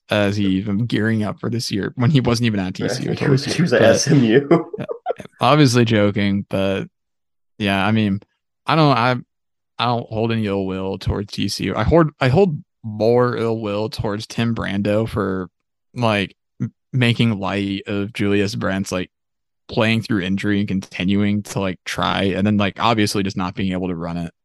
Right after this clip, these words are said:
Speaker 1: And
Speaker 2: Oh.
Speaker 1: like, him insinuating there was Johnston that did that. Uh, Tim Brando had a lot of classic Tim Brando moments in this game.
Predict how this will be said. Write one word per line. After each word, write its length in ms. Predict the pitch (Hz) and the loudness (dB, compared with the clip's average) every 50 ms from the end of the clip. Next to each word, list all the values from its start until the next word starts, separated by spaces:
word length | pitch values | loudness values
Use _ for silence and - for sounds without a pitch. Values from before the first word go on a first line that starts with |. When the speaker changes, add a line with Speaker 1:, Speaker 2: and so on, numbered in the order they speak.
| _ _ _ | _ _ _
Speaker 1:
And 520 | - 101 98 95 95 90 85 82 73 - - | -2 0 0 0 0 0 -2 -4 -6 -6 -8
Speaker 2:
Oh. 200 | - - - _ _ _ _ _ _ _ _ _ | -10 -14 -16 _ _ _ _ _ _ _ _ _
Speaker 1:
like, 380 | - 107 101 98 98 92 90 - _ | 0 2 4 4 2 0 -2 -4 _
him 240 | - - 131 123 117 | -4 0 2 4 4
insinuating 580 | 113 104 - - 98 101 101 98 101 104 107 104 | 4 2 2 0 0 0 0 0 0 0 0 0
there 80 | 98 | -2
was 120 | 95 101 107 | -4 -6 -8
Johnston 500 | - 82 87 92 95 98 - 110 101 98 | -8 -8 -6 -6 -6 -4 -2 0 0 0
that 140 | 92 78 69 | 0 -2 -2
did 220 | - 98 98 120 | -2 -2 -2 -2
that. 340 | 110 98 95 98 95 85 - _ - - - _ _ _ _ _ _ _ _ _ _ | -2 -2 -2 -2 -4 -6 -8 _ -20 -20 -20 _ _ _ _ _ _ _ _ _ _
Uh, 300 | - 95 92 92 92 95 92 - _ _ _ _ - | -2 0 2 2 2 0 -2 -4 _ _ _ _ -2
Tim 180 | - 214 190 165 | 2 2 4 6
Brando 300 | 143 139 135 135 131 123 | 6 6 8 8 6 6
had 140 | 120 117 117 | 6 6 4
a 20 | |
lot 240 | 110 101 107 110 104 | 4 4 4 2 2
of 120 | 101 - | 0 -2
classic 440 | - - 101 98 101 98 - 92 - | -4 -4 -4 -2 -2 -4 -6 -8 -6
Tim 220 | - - 101 101 | -2 0 0 0
Brando 360 | 92 92 92 95 98 95 95 95 | 0 0 0 0 0 0 0 0
moments 380 | 92 95 92 92 95 95 - | -2 -2 -2 -2 -4 -4 -4
in 80 | 104 98 | -4 -4
this 160 | 98 101 - | -4 -4 -6
game. 380 | - 98 92 92 92 95 95 | -4 -4 -4 -2 -2 -4 -6